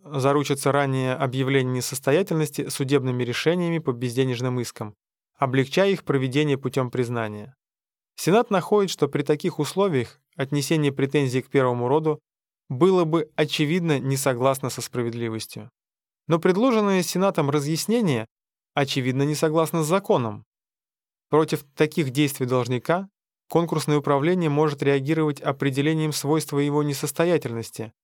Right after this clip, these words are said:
а причисление требования признано судебным решением к числу спорных претензий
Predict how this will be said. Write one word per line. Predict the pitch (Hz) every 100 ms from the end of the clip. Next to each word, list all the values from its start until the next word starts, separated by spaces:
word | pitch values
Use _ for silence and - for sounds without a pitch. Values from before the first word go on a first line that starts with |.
| _ _ _ -
а | 139
причисление | 139 139 139 147 143 139
требования | 139 143 135 123 127 127
признано | - 139 135 131 127
судебным | - 131 131 123 123
решением | 123 - 170 175 123 113 _ _ _ _
к |
числу | - 147 - 165
спорных | - 165 165 160
претензий | - 151 180 170 127 113